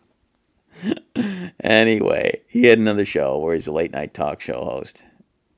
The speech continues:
Uh, and, uh, that went on for a few years, and that was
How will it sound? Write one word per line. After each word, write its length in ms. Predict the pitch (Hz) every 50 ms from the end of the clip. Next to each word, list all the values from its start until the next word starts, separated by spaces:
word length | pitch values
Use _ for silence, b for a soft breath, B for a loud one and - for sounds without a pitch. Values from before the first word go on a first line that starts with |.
| _ _ _ _ _ _ _ _ _ _ _
Uh, 580 | - 55 57 60 58 58 55 50 50 50 50 50 50 50 - _ _ _ _ _ _ _ _ _ _ _ -
and, 320 | 71 82 80 80 82 78
uh, 200 | 82 76 76 78
that 200 | - 85 85 73
went 200 | 73 80 80 76
on 340 | 69 65 62 62 62 58 - - - -
for 280 | 65 62 58 57 50 - -
a 40 |
few 200 | - - 78 73
years, 400 | 69 65 62 55 58 62 64 -
and 100 | 78 57
that 140 | 52 50 -
was 180 | - - -